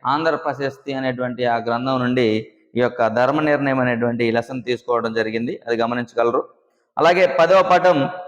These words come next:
త్రిజట స్వప్నం, అలాగే ప్రక్రియ పద్యము, ఇతివృత్తం సహానుభూతి, రాసింది కవయిత్రి మొల్ల.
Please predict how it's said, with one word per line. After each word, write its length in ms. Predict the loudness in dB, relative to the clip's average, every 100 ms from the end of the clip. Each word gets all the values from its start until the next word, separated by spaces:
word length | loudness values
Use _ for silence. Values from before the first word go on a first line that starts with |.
| -6
త్రిజట 360 | -2 0 0 0
స్వప్నం, 520 | 2 0 2 -2 -2 -8 -20 _ _ _ _
అలాగే 300 | 2 4 4
ప్రక్రియ 560 | 2 2 2 2 4 4
పద్యము, 840 | 4 0 2 2 2 0 -6 -18 -20 _ -6
ఇతివృత్తం 560 | 0 2 2 2 0 0
సహానుభూతి, 920 | 2 4 4 4 2 2 2 0 0 -10 -20 -4
రాసింది 600 | 2 2 2 0 2 2 -2 -12 -2
కవయిత్రి 560 | 2 4 2 0 -2 0
మొల్ల. 320 | 2 2